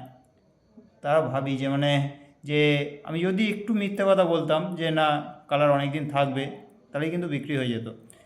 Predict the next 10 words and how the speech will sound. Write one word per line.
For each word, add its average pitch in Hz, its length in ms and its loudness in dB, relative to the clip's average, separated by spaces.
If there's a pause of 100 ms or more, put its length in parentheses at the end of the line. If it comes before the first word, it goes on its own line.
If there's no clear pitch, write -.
(220)
কিন্তু 165 200 -4
এই 170 180 2
মিথ্যে 160 380 0
কথা 165 220 2
বলে 151 300 2 (280)
বিক্রি 143 360 -4
আমি 147 140 4
কোনোদিন 147 340 2
করিনি 143 380 2 (120)
আর 127 160 -2